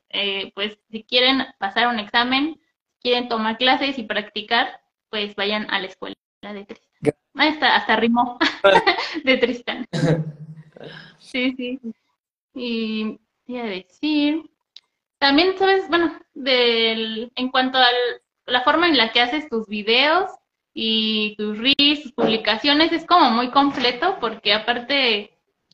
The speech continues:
Speaker 1: y con este humor nos ayudas a aprender y también, pues, incluyes, no sé, verbos en tus historias, todo el tiempo estás publicando y, y es muy padre, me gusta mucho tu cuenta.
Speaker 2: Muchas gracias,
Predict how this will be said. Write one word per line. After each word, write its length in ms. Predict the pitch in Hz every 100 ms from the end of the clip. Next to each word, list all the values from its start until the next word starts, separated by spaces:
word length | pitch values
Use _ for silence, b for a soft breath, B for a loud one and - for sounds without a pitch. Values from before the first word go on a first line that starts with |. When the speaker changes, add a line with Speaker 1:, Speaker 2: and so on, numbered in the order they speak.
| -
Speaker 1:
y 240 | 220 233
con 580 | 254 247 233 226 226 226
este 540 | 247 247 285 269 226
humor 640 | 220 220 233 262 349 - - _ _ _ _ _ _ _ -
nos 360 | 226 220 214 220 - -
ayudas 380 | 220 262 269 269
a 60 |
aprender 800 | 220 208 202 220 254 269 294 320
y 160 | - 226
también, 540 | 220 220 226 254 269 277 _ _ -
pues, 280 | 247 247 -
incluyes, 500 | 254 247 277 277 277
no 120 | 240
sé, 140 | 240
verbos 680 | 220 240 254 247 240 247 254
en 100 | 208
tus 160 | 202 208
historias, 480 | 220 254 254 254
todo 120 | - 262
el 100 | 262
tiempo 260 | 247 247
estás 260 | 247 247 240
publicando 680 | 269 240 202 220 233 247 247 _ _ - _ -
y, 680 | 226 214 208 208 202 208 -
y 160 | 214
es 140 | 226 240
muy 140 | 247
padre, 260 | 247 220 202
me 120 | 196
gusta 240 | 220 247
mucho 380 | 226 220 220 208 _ _ _ _ -
tu 60 | 180
cuenta. 500 | 190 190 180 185 - -
Speaker 2:
Muchas 320 | 151 160 165
gracias, 460 | 165 165 160 156 151